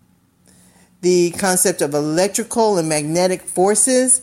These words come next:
helps you learn how to analyze data via calculations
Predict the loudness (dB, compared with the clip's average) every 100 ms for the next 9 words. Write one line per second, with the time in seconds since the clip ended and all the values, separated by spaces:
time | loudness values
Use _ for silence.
0 | -8 _ -14 -4 -2 0 -2 0 0 0
1 | -2 -2 -2 -2 -6 -4 -2 -2 0 0
2 | 0 -2 0 0 2 2 0 -2 0 0
3 | 0 -2 -2 0 0 2 0 -2 -2 -2
4 | -4